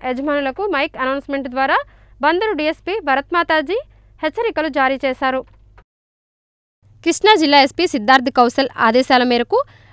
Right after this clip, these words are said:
బందరు ట్రాఫిక్ డీఎస్పీ భరత్ మాతాజీ ఆధ్వర్యంలో మచిలీపట్నం రోడ్లపై సంచరించే పశువుల యజమానులకు మైక్ అనౌన్స్‌మెంట్ ద్వారా హెచ్చరికలు జారీ చేశారు. పట్టణంలో పలు ప్రాంతాలలో రోడ్లపై ఆవులు, గేదెలు మొదలైన పశువుల వలన ప్రయాణికులు తీవ్రంగా ఇబ్బందులు పడుతుండటంతో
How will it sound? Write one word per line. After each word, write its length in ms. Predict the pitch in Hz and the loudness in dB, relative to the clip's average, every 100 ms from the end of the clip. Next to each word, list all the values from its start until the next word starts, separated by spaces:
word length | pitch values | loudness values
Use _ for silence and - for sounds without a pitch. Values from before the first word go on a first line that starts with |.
| _ | _
బందరు 320 | 220 320 349 | 4 4 4
ట్రాఫిక్ 420 | 403 294 262 294 233 | 2 4 4 2 0
డీఎస్పీ 380 | 254 262 330 | 0 0 0
భరత్ 320 | 302 233 247 294 | 2 4 4 2
మాతాజీ 460 | 254 254 254 269 240 | 2 2 0 -2 -2
ఆధ్వర్యంలో 580 | 226 214 240 254 277 415 | 0 0 0 2 2 2
మచిలీపట్నం 600 | 277 - 277 277 262 277 | 0 0 0 0 -2 0
రోడ్లపై 360 | 269 254 262 277 | 0 0 0 0
సంచరించే 640 | 254 240 262 247 320 466 - - - | 0 0 0 2 2 0 -4 -20 2
పశువుల 340 | 294 403 415 359 | 4 4 4 4
యజమానులకు 760 | 240 226 277 285 269 247 381 440 | 2 0 2 2 2 2 2 4
మైక్ 300 | 294 254 302 | 4 4 4
అనౌన్స్‌మెంట్ 460 | 277 277 - 247 226 | 2 0 0 -2 2
ద్వారా 220 | 247 277 | 4 4
హెచ్చరికలు 480 | 285 226 311 311 277 | 2 2 0 2 0
జారీ 280 | 240 233 240 | 2 2 0
చేశారు. 340 | 240 247 240 226 - _ _ | 0 2 2 0 -12 _ _
పట్టణంలో 420 | 302 330 415 349 339 | 4 4 4 4 4
పలు 180 | 285 | 2
ప్రాంతాలలో 600 | 262 269 269 311 330 285 285 | 4 6 4 4 2 2 4
రోడ్లపై 480 | 247 233 247 302 480 - - - | 4 2 2 0 -2 -8 -4 4
ఆవులు, 260 | 247 311 | 6 6
గేదెలు 380 | 359 262 277 294 | 2 2 2 2
మొదలైన 360 | 370 254 247 247 | 2 2 2 0
పశువుల 380 | 240 262 381 359 | 0 0 0 2
వలన 260 | 294 285 | 2 2
ప్రయాణికులు 600 | 302 294 302 381 381 311 | 0 4 6 6 4 0
తీవ్రంగా 440 | 330 269 285 294 294 | 0 0 2 2 2
ఇబ్బందులు 420 | 247 233 285 285 | 2 2 2 4
పడుతుండటంతో 800 | 262 247 262 254 247 240 302 | 4 2 2 0 0 0 0